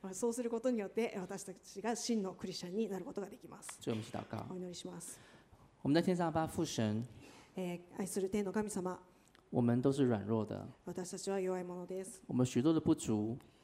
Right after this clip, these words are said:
Speaker 1: えー、多くの、えー、欠けているところがあります。
Speaker 2: 我们也没有常常的来亲近你。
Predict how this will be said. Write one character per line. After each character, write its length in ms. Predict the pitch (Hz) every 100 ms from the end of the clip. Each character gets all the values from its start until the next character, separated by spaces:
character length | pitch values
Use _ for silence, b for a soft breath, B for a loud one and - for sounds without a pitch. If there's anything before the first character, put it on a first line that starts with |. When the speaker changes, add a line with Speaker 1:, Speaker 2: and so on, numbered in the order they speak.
| B
Speaker 1:
え 140 | 185 180
ー、 100 | 214
多 80 | 220
く 140 | 220
の、 220 | 233 269 -
え 220 | 196 185
ー、 340 | - - _
欠 100 | 185
け 40 | 190
て 100 | 190
い 60 |
る 80 | 180
と 80 | 185
こ 140 | 170
ろ 80 | 175
が 60 | 180
あ 40 |
り 80 | 175
ま 160 | 175 175
す。 100 | -
Speaker 2:
我 60 | 123
们 120 | 123
也 300 | 117 110 104
没 220 | 104 117
有 100 | 120
常 240 | 107 113
常 180 | 110 107
的 140 | 104 101
来 180 | 98
亲 240 | 101 - 113
近 160 | 110
你。 240 | 104 95